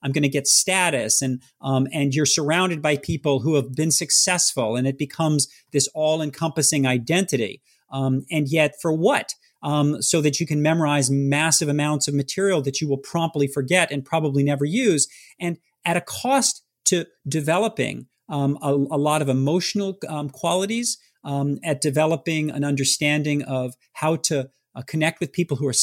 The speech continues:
suffering, how to, uh, feel comfortable around otherness. If you think about it, most people who are sick are pretty old, and most people who are going through medical training are pretty young. And so how do you,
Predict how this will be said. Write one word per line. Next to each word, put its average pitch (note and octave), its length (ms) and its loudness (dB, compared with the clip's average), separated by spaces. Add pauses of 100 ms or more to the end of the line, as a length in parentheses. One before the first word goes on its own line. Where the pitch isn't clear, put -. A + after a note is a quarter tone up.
suffering, F#3+ 460 0
how D3 240 0
to, C#3+ 340 -2
uh, C3 80 -4
feel C#3 220 -2
comfortable F3 460 -4
around C#3 280 0
otherness. F#3 420 2
If F3 60 -4
you F#3 80 0
think G#3 160 -2
about D#3 240 2
it, C#3 100 -4 (240)
most E3 460 2
people G3+ 240 -2
who D#3+ 60 2
are C#3+ 100 2
sick G3+ 380 0
are C#3 260 -4
pretty E3 260 -2
old, F3+ 380 -2 (260)
and D3 120 2
most D#3+ 240 2
people E3 200 -2
who D3 60 2
are D3+ 60 0
going D3+ 160 2
through D3+ 100 0
medical D#3 260 0
training F#3+ 300 0
are D3+ 60 -2
pretty F3 260 0
young. F3 460 0 (340)
And D#3+ 300 0
so D#3+ 640 0 (260)
how F3+ 280 0
do F3+ 80 0
you, F3+ 360 0